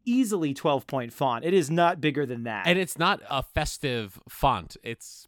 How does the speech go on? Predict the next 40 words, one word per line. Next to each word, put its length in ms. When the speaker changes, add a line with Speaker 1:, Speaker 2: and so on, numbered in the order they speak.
Speaker 2:
pretty 200
Speaker 1:
No. 160
Speaker 2:
straightforward 720
and 180
plain. 380
Speaker 1:
It 140
looks 180
like 120
either 320
Arial 580
or 100
Times 400
New 140
Roman, 540
something 340
that 180
easily 460
was 180
on 180
Google 300
Speaker 2:
Or 100
Speaker 1:
Docs. 120
Speaker 2:
God 260
forbid 140
Speaker 1:
Some 180
Speaker 2:
Helvetica. 680
Let's 240
not 160
Speaker 1:
Oh, 220
Speaker 2:
even 140
Speaker 1:
I, 60
I 40
Speaker 2:
open 100
Speaker 1:
won't 160
Speaker 2:
up 80
Speaker 1:
allow 240
Speaker 2:
that 80
Speaker 1:
it. 40
Speaker 2:
can 220
of 160